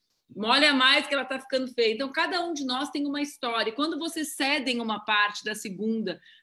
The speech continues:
pra pensarem no futuro da cidade, junto comigo e com o Miguel, vocês nos dão muito num tempo complexo como esse. Então, isso é, essa é a primeira coisa que eu quero dizer pra vocês.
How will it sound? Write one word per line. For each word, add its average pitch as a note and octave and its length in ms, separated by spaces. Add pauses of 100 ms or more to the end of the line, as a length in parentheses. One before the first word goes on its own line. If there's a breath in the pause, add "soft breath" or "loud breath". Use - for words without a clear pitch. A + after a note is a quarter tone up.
pra A#3+ 160
pensarem B3+ 760
no A#3 200
futuro C#4 380
da B3 140
cidade, G#3 520
junto B3 300
comigo A3+ 340
e A3 60
com A3 100
o G#3+ 40
Miguel, G3+ 480 (320 soft breath)
vocês C4+ 360
nos C4+ 180
dão C#4+ 320
muito C#4+ 400
num A#3 200
tempo B3 300
complexo A3+ 720
como G#3+ 280
esse. F3 320
Então, A#3+ 220
isso C4+ 160
é, C#4 120
essa B3 200
é C#4+ 40
a - 20
primeira C#4+ 360
coisa C#4 260
que C4+ 80
eu A#3+ 80
quero A#3+ 260
dizer A#3 180
pra A#3 120
vocês. G3 480